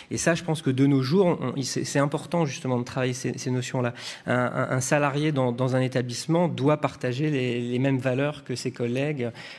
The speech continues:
euh, pour qu'il soit justement le, le, le, le plus opérationnel possible.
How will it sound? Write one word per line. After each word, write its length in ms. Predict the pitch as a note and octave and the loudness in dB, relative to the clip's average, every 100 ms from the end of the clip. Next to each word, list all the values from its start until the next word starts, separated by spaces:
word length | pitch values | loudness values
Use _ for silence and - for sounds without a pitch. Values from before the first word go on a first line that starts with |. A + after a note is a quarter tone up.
| - | -8
euh, 600 | A#2+ A2 A2 A2+ A2+ A2+ A2+ A#2 - | -2 0 0 0 -2 -4 -4 -8 -8
pour 160 | B2+ | -8
qu'il 180 | - B2 | -6 -6
soit 200 | - D#3 | 2 2
justement 440 | B2 A#2+ - B2+ | 2 -4 -4 0
le, 180 | C3+ A#2 | 0 -2
le, 220 | A#2 A#2 | -2 -4
le, 180 | A#2 A2+ | -4 -4
le 220 | A2+ A#2+ | -4 -4
plus 220 | A#2+ C3 B2+ | -4 -2 0
opérationnel 580 | C3 A#2 B2 B2+ C3+ | 0 0 -2 -2 -2
possible. 400 | C3+ C#3 - F3 | -2 -6 -4 -6